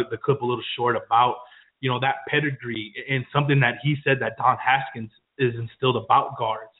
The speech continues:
which is real interesting, you know, when, when you look at those, those type of deals, because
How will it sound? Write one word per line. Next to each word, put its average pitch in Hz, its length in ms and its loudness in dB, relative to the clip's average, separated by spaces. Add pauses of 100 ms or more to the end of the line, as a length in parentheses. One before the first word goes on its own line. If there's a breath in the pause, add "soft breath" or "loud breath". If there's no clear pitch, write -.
(260 soft breath)
which 139 160 0
is 147 180 -4
real 175 180 4
interesting, 135 520 -8
you 113 100 -10
know, 113 160 -6 (220)
when, 139 260 -6
when 127 100 -2
you 117 140 -4
look 135 180 0
at 127 140 -8
those, 120 280 0 (120)
those 127 220 4
type 123 160 0
of 110 120 -10
deals, 120 280 4
because 120 240 0